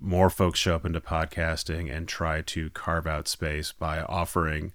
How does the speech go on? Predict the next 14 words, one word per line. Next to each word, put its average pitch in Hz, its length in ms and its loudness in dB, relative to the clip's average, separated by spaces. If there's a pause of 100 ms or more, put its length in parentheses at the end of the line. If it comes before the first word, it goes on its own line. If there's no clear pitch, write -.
(600)
something 87 460 2
you 78 80 -2
can't 78 260 -2
get 76 180 -4
somewhere 76 380 -2
else, 73 260 -2
and, 78 280 -4
and 87 200 -2
how 90 200 4
listeners 85 420 2
are 82 80 0
gonna 82 160 0
react 80 380 0
to 78 160 -2